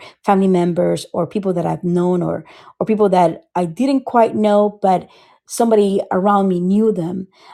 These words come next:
Um, what I hear always is, "Congratulations, congratulations, congratulations." So think about that.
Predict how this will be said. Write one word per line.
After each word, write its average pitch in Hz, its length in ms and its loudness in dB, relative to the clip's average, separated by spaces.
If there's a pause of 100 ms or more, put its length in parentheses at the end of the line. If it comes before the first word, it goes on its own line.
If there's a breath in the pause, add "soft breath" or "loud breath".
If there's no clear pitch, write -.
(140 loud breath)
Um, 190 420 0
what 202 200 2
I 208 40 2
hear 269 560 -2 (200)
always 202 760 0
is, 180 380 -4 (680)
"Congratulations, 185 1040 0 (760)
congratulations, 190 960 -4 (420)
congratulations." 185 920 -6 (1400)
So 190 540 0 (160)
think 220 180 -2
about 185 280 -6
that. 170 200 -12